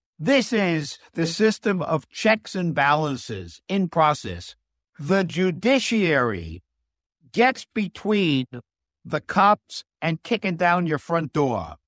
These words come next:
A, the theory, we're talking about theory. I will remind the audience, you are not hearing Bob and Mike being naive. We are talking about the theory.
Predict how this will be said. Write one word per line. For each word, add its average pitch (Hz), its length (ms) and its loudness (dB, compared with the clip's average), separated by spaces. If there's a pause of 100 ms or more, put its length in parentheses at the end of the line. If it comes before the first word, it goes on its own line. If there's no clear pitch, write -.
(460)
A, 170 220 -2
the 170 280 -2
theory, 208 580 2
we're 139 200 0
talking 220 500 2
about 196 400 2
theory. 120 500 0
I 139 140 2
will 143 220 2
remind 165 300 2
the 165 120 2
audience, 117 640 -2 (300)
you 202 140 0
are 165 80 0
not 180 260 4
hearing 175 460 0
Bob 165 340 4
and 147 140 0
Mike 147 300 2 (540)
being 175 400 2
naive. 143 920 0 (180)
We 156 180 0
are 143 100 2
talking 196 540 0
about 147 480 0
the 143 240 -2
theory. 120 720 -4